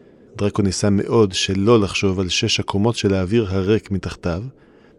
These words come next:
ולהתמקד במקום זאת בדרך בה הוא ירצח את הארי פוטר.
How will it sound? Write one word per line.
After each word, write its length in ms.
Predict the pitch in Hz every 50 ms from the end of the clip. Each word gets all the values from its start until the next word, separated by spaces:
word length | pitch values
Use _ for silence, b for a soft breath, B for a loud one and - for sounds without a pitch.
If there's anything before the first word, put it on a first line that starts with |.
| b b 120
ולהתמקד 600 | 117 117 120 107 - 131 120 - - 196 165 143
במקום 360 | 139 131 117 - - 143 135
זאת 200 | 127 131 127 -
בדרך 460 | 110 110 104 101 113 113 113 107 92
בה 140 | 101 107 104
הוא 240 | 104 104 101 104 110
ירצח 520 | 107 101 98 - - - 110 101 - 95
את 140 | 90 - -
הארי 200 | 95 90 87 85 -
פוטר. 300 | 85 85 - - 82